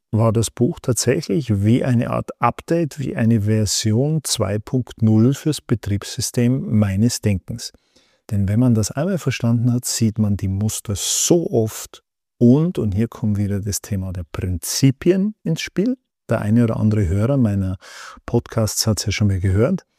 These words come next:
Prinzipien, wenn man Prinzipien verstanden hat, kann man das in so vielen Situationen immer wieder blitzschnell anwenden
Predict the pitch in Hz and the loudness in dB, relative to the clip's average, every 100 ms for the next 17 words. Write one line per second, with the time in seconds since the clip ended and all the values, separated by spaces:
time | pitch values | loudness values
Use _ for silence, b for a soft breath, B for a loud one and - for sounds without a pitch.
0 | b b b _ - 104 - - 214 - | b b b _ 0 2 2 2 2 0
1 | 95 92 98 107 - 107 - - - 165 | 0 0 0 -2 2 2 2 -2 -2 -2
2 | 135 107 - 117 120 - 92 90 - 107 | -2 -4 -4 -4 -2 -2 -4 -6 -4 -2
3 | 113 110 101 - 104 95 - - 135 165 | 0 0 -4 -4 -4 -2 -4 -2 0 2
4 | 180 175 - - - 117 127 131 127 113 | 2 0 -4 -8 2 4 4 4 2 2
5 | 120 107 101 95 - 110 113 117 110 131 | 0 0 -4 -4 -2 0 2 2 2 0
6 | 151 127 120 - 107 - - 104 101 101 | 2 2 2 0 0 0 -2 -2 0 0
7 | 104 104 107 117 | 0 2 0 0